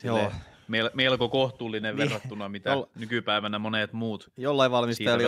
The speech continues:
Speaker 1: joutuu,
Speaker 2: veloittaa.
Speaker 1: jollain valmistajalla joutuu maksamaan tosta sata kaksikymmentäkahdesta kaksi viisi kutoseen, niin, niin satoja euroja tai sada-,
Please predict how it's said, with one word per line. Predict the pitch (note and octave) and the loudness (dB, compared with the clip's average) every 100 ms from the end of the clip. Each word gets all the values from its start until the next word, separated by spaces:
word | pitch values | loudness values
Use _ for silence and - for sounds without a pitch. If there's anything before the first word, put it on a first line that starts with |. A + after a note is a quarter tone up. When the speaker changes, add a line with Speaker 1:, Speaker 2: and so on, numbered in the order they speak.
| A#2+ | 4
Speaker 1:
joutuu, | G#2 | 4
Speaker 2:
veloittaa. | A#2+ - B2+ | 0 -2 -2
Speaker 1:
jollain | C#3+ D#3+ C3 | 0 2 4
valmistajalla | A#2 A2 - G#2+ G#2+ | 2 0 -2 0 2
joutuu | A2 G#2+ G#2+ | 0 0 0
maksamaan | A2+ - A2 G#2+ | 0 0 -2 0
tosta | G#2+ - - | -2 -6 -4
sata | G#2 | -2
kaksikymmentäkahdesta | G#2+ B2 - A#2+ B2 - G#2 | 0 -2 0 0 0 -2 -4
kaksi | A2+ - | -4 -4
viisi | G#2+ - | -10 -10
kutoseen, | A2 B2+ G#2+ G2+ F#2+ F#2 | -8 -6 -6 -6 -10 -10
niin, | F#2+ F#2+ | -12 -10
niin | F#2 D#2+ D2 F#2+ | -10 -8 -8 -4
satoja | A#2 - G2+ F2+ | -2 2 2 2
euroja | D#2+ D2+ C#2 C2 | -2 -4 -6 -8
tai | - D#2+ | -8 -8
sada-, | G2 G2+ | -6 -6